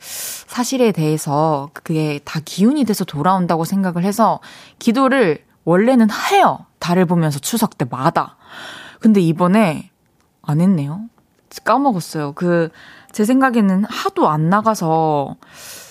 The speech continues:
집안에서는 블라인드를 다 쳐놓고 바깥 세상을 볼 생각을 못했습니다.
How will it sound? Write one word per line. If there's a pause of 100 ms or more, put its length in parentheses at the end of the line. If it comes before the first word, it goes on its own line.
(200)
집안에서는
블라인드를
다
쳐놓고 (760)
바깥
세상을
볼
생각을
못했습니다.